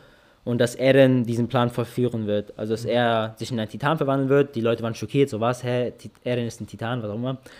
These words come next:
Speaker 1: Damals kannten sie es ja nicht. Ist auch voll geil, mal wieder so zurückzugehen und zu sehen, so die ganzen Charaktere, weißt du?
Speaker 2: Ja.
Speaker 1: Wo man jetzt viel mehr weiß oder auch die wahren Geschichten hinter den Charakteren, ohne viel Spoilern jetzt. Aber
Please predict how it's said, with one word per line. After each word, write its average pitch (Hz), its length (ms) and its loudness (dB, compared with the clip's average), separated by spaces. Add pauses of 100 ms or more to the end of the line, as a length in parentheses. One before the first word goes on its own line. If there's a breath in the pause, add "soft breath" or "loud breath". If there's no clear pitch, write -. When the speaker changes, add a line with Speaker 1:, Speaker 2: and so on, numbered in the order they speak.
(680 loud breath)
Speaker 1:
Damals 113 280 2
kannten 127 220 2
sie 123 80 2
es 113 60 -4
ja 120 100 2
nicht. 123 180 0
Ist 123 120 -2
auch 123 80 4
voll 143 140 8
geil, 139 220 8
mal 143 120 4
wieder 139 160 8
so 131 80 4
zurückzugehen 135 520 4
und 123 100 -2
zu 127 120 -8
sehen, 143 260 6
so 131 280 4
die 135 140 -4
ganzen 151 280 2
Charaktere, 135 680 2
weißt 123 280 -2
du? 165 100 0
Speaker 2:
Ja. 170 80 0 (320)
Speaker 1:
Wo 117 140 0
man 120 200 0
jetzt 139 300 4
viel 151 260 2
mehr 139 260 4
weiß 139 280 4
oder 117 260 0
auch 113 120 0
die 120 120 -4
wahren 123 240 2
Geschichten 131 320 -2
hinter 127 120 0
den 127 80 -4
Charakteren, 123 520 -4
ohne 107 240 -6
viel 110 220 -10
Spoilern 113 400 -2
jetzt. 117 260 -6 (440 loud breath)
Aber 110 800 0